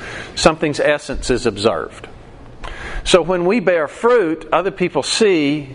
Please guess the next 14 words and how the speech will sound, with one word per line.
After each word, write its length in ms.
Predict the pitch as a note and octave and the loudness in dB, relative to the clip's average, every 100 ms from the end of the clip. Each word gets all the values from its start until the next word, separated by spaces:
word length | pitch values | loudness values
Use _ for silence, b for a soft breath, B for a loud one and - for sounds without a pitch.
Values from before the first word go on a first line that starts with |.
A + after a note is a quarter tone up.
| - | 0
God, 360 | F3 G#3 G2 | 2 2 -2
actually. 460 | F2+ E2 - - - - - - - - - - - | -4 -6 -6 -6 -8 -12 -16 -18 -20 -20 -20 -12 2
Why 160 | C#3+ | 2
do 80 | C3+ | 2
they 140 | C3+ C3+ | -2 0
see 180 | D3+ | 0
God 380 | A#2 A#2+ A#2+ F#2 | 2 2 2 -2
when 140 | G2+ G#2+ | -4 -2
they 120 | G2+ | -2
see 240 | - A2 | 0 2
us 240 | F#2+ - - | 0 -2 0
love 260 | G#2+ G2+ | 2 2
other 220 | G2 F2+ | 0 -2
people? 400 | E2 G2+ F#2 G1+ | -2 -2 -2 -6